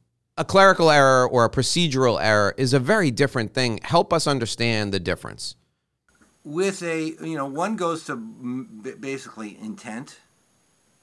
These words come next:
Speaker 2: and, you know, uh, uh, you know, uh, bad, uh, you know, uh, you know, bad behavior. Uh, one, as opposed to carelessness. Now, they can all be, they can all have the same sort of sanction against you, you know, which is, can be a di-, it can be a suspension or a revocation or a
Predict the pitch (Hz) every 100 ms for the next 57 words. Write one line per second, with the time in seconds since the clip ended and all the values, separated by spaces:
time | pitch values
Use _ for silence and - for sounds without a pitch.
0 | _ _ - 113 113 110 110 110 - 113
1 | 104 98 95 92 92 92 - 104 92 101
2 | 98 92 92 92 87 - 92 - 110 117
3 | 117 117 _ _ _ _ _ _ _ _
4 | 117 101 95 - - 123 104 101 - -
5 | _ _ - - - - - - - _
6 | _ _ _ _ 117 101 113 135 135 127
7 | 113 117 110 - - _ _ _ 92 87
8 | 85 78 - 113 135 156 - 120 117 127
9 | 113 123 117 110 101 - 104 85 80 -
10 | - 110 110 110 131 127 131 147 190 185
11 | 127 147 165 135 139 135 156 170 151 127
12 | 151 123 120 156 147 143 135 113 98 139
13 | 131 123 113 104 123 143 - 76 76 98
14 | 101 98 107 117 110 - - 117 113 117
15 | 131 131 120 117 123 110 110 110 120 -
16 | 127 120 113 92 87 87 107 123 120 120
17 | 120 110 92 82 82 82